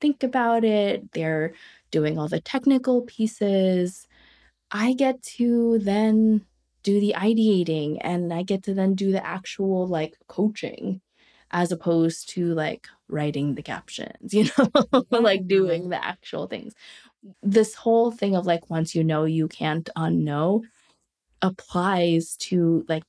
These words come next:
Speaker 1: the big things, but it's also the little things. And I say this, of course, from a very privileged position. Um, but for someone who, for example,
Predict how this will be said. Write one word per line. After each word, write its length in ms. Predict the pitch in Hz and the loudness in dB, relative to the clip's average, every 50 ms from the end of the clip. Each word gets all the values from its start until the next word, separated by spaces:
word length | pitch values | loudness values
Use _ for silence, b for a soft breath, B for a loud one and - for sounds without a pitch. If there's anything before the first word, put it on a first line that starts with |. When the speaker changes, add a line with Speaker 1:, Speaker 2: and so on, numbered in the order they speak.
| _ - | _ -12
Speaker 1:
the 100 | 139 - | -12 -2
big 280 | - - - 214 214 | 0 0 2 0 0
things, 440 | - - 302 320 339 359 381 359 - | -2 0 0 2 2 2 0 -2 -2
but 160 | - 214 196 | -2 -2 -2
it's 140 | 190 190 - _ | -2 -4 -6 _
also 640 | - - 190 208 220 - - 185 170 160 156 156 160 | -4 -2 -2 -2 -2 -2 0 0 0 0 0 -2 -6
the 140 | - - - | -8 -10 -10
little 340 | - 151 - - - - - | -8 -6 -6 -6 -6 -8 -10
things. 460 | - - - - - - 196 - - B B B B B B B - | -14 -16 -14 -10 -10 -10 -10 -12 -16 B B B B B B B 2
And 80 | 226 | 2
I 60 | 233 233 | 4 4
say 200 | 226 - 285 277 | 2 2 2 4
this, 180 | 247 208 - | 4 2 2
of 100 | 185 185 | -2 -4
course, 240 | - - 180 165 - | 0 0 0 0 0
from 160 | - 160 156 | -2 -2 -2
a 80 | 156 151 | 0 0
very 220 | 160 156 151 156 | 0 0 0 -2
privileged 720 | 160 - - - 214 208 190 180 170 160 160 165 - _ - | -4 -6 -2 0 0 2 2 2 2 0 0 -4 -8 _ -20
position. 840 | - - - 147 139 - - - - - - 202 214 226 226 226 - b b b b b b b b - | -20 -8 -6 -4 -4 -4 -6 -6 -6 -2 0 2 2 2 2 -2 -8 b b b b b b b b -4
Um, 540 | - 170 165 160 160 156 151 143 160 180 - - _ _ _ - | -2 0 2 2 2 0 0 0 -2 -2 -4 -8 _ _ _ 0
but 340 | 196 185 202 208 196 - - _ _ _ | 2 4 4 4 2 -2 -6 _ _ _
for 200 | _ - - 214 208 | _ -2 0 0 0
someone 640 | - - 240 240 254 247 240 240 226 226 220 220 | 0 0 2 4 4 4 4 4 4 4 4 2
who, 260 | 202 190 - 220 214 | 0 2 2 0 0
for 220 | 214 - - 208 196 | 0 0 0 2 2
example, 520 | 190 190 185 185 185 214 220 - 202 190 | 2 0 0 0 0 0 0 2 0 0